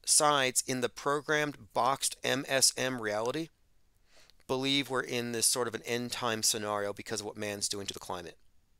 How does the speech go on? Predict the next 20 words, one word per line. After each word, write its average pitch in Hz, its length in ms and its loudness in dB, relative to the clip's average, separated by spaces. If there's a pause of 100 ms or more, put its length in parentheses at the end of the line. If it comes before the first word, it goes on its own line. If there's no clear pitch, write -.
(480)
They 117 100 0
both 135 280 -2
believe 127 300 -4
in 85 80 -16
this. - 240 0 (440)
And 127 100 4
I'm 135 100 6
saying 139 320 6 (260)
that 117 180 -2
these 156 220 2
are 143 160 2
doomsday 131 1000 0
belief 120 400 -4
systems - 460 0
that 127 120 -2
you 135 80 -6
can 143 200 -4
opt 113 240 -2
out 113 180 4
of. - 200 -12